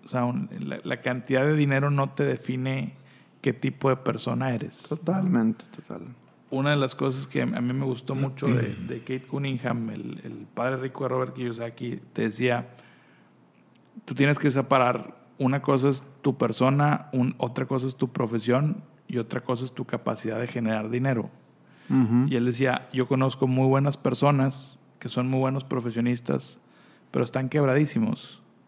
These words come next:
Speaker 2: Claro.
Speaker 1: Y conozco gente que no es tan buena persona ni tan buen profesionista, pero tiene una muy buena capacidad de, de,
Speaker 2: De generar
Speaker 1: de
Speaker 2: dinero.
Speaker 1: generar dinero", ¿no?
Speaker 2: Claro.
Speaker 1: Y, y, y yo creo que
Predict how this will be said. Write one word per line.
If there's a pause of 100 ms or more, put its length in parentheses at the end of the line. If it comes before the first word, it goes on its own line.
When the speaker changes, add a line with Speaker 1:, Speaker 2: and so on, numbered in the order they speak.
(360)
Speaker 2:
Claro. (140)
Speaker 1:
Y
conozco
gente
que
no
es
tan
buena
persona
ni
tan
buen
profesionista, (1080)
pero
tiene
una
muy
buena
capacidad
de,
de,
Speaker 2:
De
generar
Speaker 1:
de
Speaker 2:
dinero.
Speaker 1:
generar
dinero",
¿no? (260)
Speaker 2:
Claro. (560)
Speaker 1:
Y,
y,
y
yo
creo
que